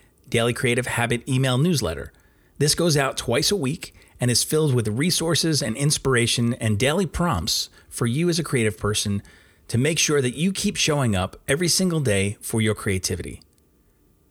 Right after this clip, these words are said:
And lastly, there's a link out to the new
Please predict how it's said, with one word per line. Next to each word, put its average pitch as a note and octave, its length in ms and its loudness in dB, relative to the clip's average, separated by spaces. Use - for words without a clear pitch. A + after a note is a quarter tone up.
And D#3 120 0
lastly, F3 440 0
there's C#3 180 2
a C#3 60 4
link D#3+ 340 2
out C#3 280 -2
to C3 120 0
the A#2+ 80 0
new C#3 460 2